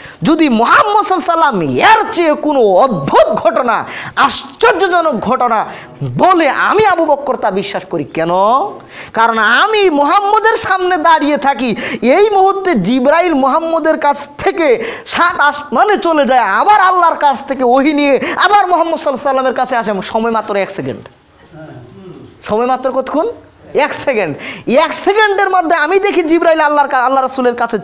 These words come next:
ছিল, আবার চলে গেছে আরশে আজিমে, ওখান থেকে ওহী নিয়ে আবার চলে আসছে, এ মাত্র এক সেকেন্ডে। তাহলে এটা কোনো বিশ্বাস করা, অবিশ্বাস করা কোনো কিছু? কেউই বিশ্বাস করেনি, আবু বকর বিশ্বাস করছিল।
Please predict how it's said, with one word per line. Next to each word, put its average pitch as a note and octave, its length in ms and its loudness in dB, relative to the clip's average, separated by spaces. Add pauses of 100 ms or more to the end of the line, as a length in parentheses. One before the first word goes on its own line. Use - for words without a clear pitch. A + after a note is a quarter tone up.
ছিল, F#4 240 2 (400)
আবার G4+ 340 2
চলে F4+ 200 0
গেছে E4 200 -2
আরশে D4+ 320 0
আজিমে, C4 380 0 (240)
ওখান G4 360 2
থেকে F#4+ 200 2
ওহী E4+ 340 2
নিয়ে E4+ 260 2 (180)
আবার G4+ 280 2
চলে E4+ 260 2
আসছে, C#4+ 580 -2 (600)
এ A3+ 80 2
মাত্র C#4 360 -2
এক B3+ 160 2
সেকেন্ডে। G#3 480 -2 (200)
তাহলে C#4 200 2
এটা B3+ 120 0
কোনো A#3+ 220 -2
বিশ্বাস A3 320 -4
করা, G#3+ 200 -2
অবিশ্বাস G3+ 360 -2
করা G#3 180 -4
কোনো G3+ 180 -4
কিছু? A3 320 -6 (1000)
কেউই F#3 360 0
বিশ্বাস A#3 380 -4
করেনি, F#3 280 -4
আবু E3+ 260 -2
বকর F#3 280 -4
বিশ্বাস D#3+ 320 -8
করছিল। C#3+ 420 -8